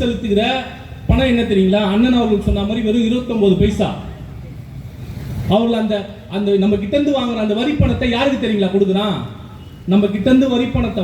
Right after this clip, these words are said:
வாங்கி வெறும் இருபத்தெட்டு பேர்கிட்ட பத்து லட்சம் கோடி கடன் கொடுத்திருக்கிறான். நிரவ் மோடி, விஜய் மல்லையா, லலித் மோடி, நிஷான் மோடி, விஜய் கல்லாரா, ஆர்த்தி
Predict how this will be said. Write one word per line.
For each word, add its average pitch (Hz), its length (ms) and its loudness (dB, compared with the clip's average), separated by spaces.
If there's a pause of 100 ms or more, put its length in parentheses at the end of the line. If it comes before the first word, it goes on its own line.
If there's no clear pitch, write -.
வாங்கி 190 340 0 (480)
வெறும் 254 300 4
இருபத்தெட்டு 269 500 -2
பேர்கிட்ட 220 360 0 (280)
பத்து 247 300 0
லட்சம் 226 300 2
கோடி 277 160 2
கடன் 226 220 -2
கொடுத்திருக்கிறான். 170 500 0 (840)
நிரவ் 269 340 4
மோடி, 208 220 -2 (120)
விஜய் 240 380 -4
மல்லையா, 208 320 0 (240)
லலித் 285 340 2
மோடி, 202 240 2 (120)
நிஷான் 269 400 4
மோடி, 190 200 4 (400)
விஜய் 277 340 4
கல்லாரா, 220 380 2 (200)
ஆர்த்தி 277 260 0